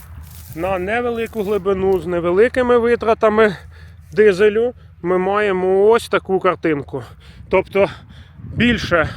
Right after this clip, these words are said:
пожнивних решток на поверхні, ніж після дискування,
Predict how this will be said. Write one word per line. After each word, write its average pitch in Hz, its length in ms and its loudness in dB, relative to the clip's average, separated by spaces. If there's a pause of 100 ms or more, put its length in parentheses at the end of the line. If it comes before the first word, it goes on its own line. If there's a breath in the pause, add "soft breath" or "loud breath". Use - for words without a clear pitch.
(160 loud breath)
пожнивних 190 560 2
решток 180 480 -2
на 180 200 0
поверхні, 156 760 -2 (440 loud breath)
ніж 185 280 2
після 175 360 -2
дискування, 139 880 -4